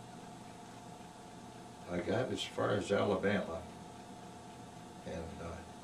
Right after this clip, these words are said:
my chain,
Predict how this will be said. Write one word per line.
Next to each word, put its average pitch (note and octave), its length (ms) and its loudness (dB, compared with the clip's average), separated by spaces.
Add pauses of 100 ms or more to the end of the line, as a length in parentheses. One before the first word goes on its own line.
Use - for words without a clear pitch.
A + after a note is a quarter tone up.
(1040)
my E3 260 4 (1600)
chain, A#2 360 12